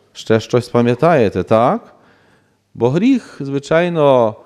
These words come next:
це така велика небезпека, можна сказати, це хвороба душі. І людина не відразу стає хвора. Бачите, все починається з дрібниці. Десь недогледів, не впильнував, пропустив. І маленьке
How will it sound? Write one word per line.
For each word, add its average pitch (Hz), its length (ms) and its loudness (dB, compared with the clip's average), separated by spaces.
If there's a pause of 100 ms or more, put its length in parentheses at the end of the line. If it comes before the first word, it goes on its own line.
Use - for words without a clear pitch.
(180)
це - 180 -4
така 131 280 -2
велика 139 360 0
небезпека, 123 680 -2
можна 117 260 -4
сказати, 117 360 -2
це 127 100 -2
хвороба 120 540 2
душі. 123 600 -2 (720)
І 127 80 -2
людина 175 340 0
не 185 120 0
відразу 226 420 2
стає 123 300 2
хвора. 87 440 -2 (760)
Бачите, 151 400 -2
все 156 300 0
починається 165 720 0
з 156 40 -4
дрібниці. 175 680 -2 (420)
Десь 135 240 2
недогледів, 160 960 2 (320)
не 135 160 -2
впильнував, 143 1080 0 (220)
пропустив. 160 880 -2 (400)
І 247 100 -4
маленьке 156 800 2